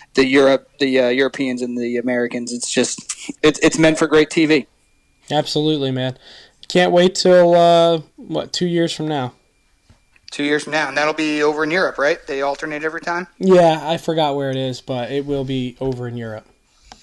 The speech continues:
Speaker 1: Okay. Anything else sports-wise?
Speaker 2: Um,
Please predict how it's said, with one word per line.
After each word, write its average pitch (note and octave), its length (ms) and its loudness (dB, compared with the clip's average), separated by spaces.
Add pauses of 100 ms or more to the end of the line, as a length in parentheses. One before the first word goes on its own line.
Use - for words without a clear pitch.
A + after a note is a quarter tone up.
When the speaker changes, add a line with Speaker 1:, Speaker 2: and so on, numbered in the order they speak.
(320)
Speaker 1:
Okay. A3 300 -6 (1120)
Anything A#3 340 2
else A#3+ 180 -2
sports-wise? C#4 680 -4 (1500)
Speaker 2:
Um, A#3+ 840 8